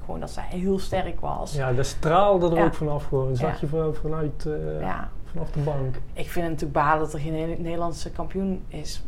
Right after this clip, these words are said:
Speaker 1: Maar ik vind wel dat de beste heeft, of nou ja, niet be-, de beste van het seizoen, absoluut niet. Maar de beste van die wedstrijd heeft gewonnen.
Speaker 2: Juist een moment gepiekt.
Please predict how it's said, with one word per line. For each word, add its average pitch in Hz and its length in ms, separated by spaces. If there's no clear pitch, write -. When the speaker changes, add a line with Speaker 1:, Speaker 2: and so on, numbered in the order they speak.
Speaker 1:
Maar 147 260
ik - 80
vind 156 320
wel 151 220
dat - 120
de - 60
beste - 240
heeft, 165 420
of - 300
nou 151 180
ja, 170 200
niet 202 220
be-, 185 160
de - 80
beste - 280
van 170 100
het 147 80
seizoen, 160 320
absoluut - 400
niet. 160 400
Maar 147 100
de 139 60
beste 143 300
van - 120
die 135 80
wedstrijd 233 720
heeft - 240
gewonnen. 185 480
Speaker 2:
Juist 180 360
een 151 100
moment 135 300
gepiekt. - 440